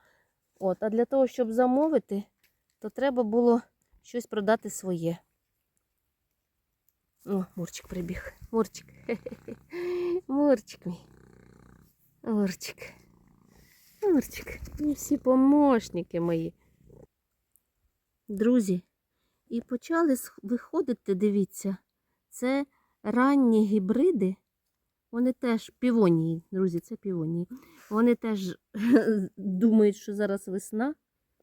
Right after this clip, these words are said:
І дивіться, вже які носи повитикували. Треба брати якось, е, трошки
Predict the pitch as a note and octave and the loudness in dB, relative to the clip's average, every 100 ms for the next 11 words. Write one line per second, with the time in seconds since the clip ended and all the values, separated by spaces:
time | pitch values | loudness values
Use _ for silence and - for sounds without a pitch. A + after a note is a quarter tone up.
0 | _ _ _ _ - G3 G#3 G#3 G3+ F#3+ | _ _ _ _ -8 -2 -2 -2 -2 0
1 | G3 F#3+ G3 F#3+ F#3 - F3 - _ _ | 2 2 2 2 2 -2 -4 -4 _ _
2 | _ F#3+ F#3+ F#3+ G3 F3+ F#3+ F#3 F#3 F#3+ | _ -6 -4 -2 -4 -4 -4 -2 -2 -2
3 | _ _ _ _ _ _ _ - - - | _ _ _ _ _ _ _ -20 -20 -8
4 | G3 G3+ G3 F#3+ G#3 - G3+ G3+ - _ | -2 0 2 4 2 2 0 -2 -12 _
5 | - - _ _ _ _ _ _ _ _ | -20 -20 _ _ _ _ _ _ _ _
6 | - G#3 - G#3+ - G#3 G3 F3+ - G3 | -6 -4 2 2 2 -2 -2 -4 -6 -6
7 | - - | -6 -6